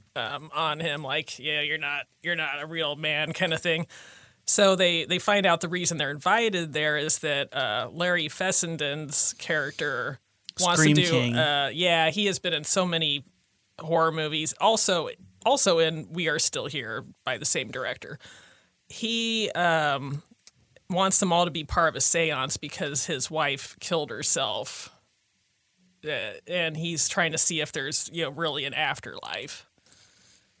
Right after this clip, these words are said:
Speaker 1: And then things go off the rails. Um, they end up not ending the seance properly.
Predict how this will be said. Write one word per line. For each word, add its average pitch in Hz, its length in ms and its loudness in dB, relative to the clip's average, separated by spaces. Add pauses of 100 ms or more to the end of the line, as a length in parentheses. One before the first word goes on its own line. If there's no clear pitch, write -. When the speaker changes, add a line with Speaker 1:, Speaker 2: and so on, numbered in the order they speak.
(140)
Speaker 1:
And 185 420 4
then 202 120 2
things 175 300 0
go 156 220 0
off 143 320 0
the 135 120 -10
rails. 170 1000 2 (100)
Um, 160 520 -2
they 156 400 0
end 165 180 -2
up 151 120 -2 (840)
not 170 360 2
ending 165 260 -2
the 156 100 -2
seance 160 560 2
properly. 147 1040 -2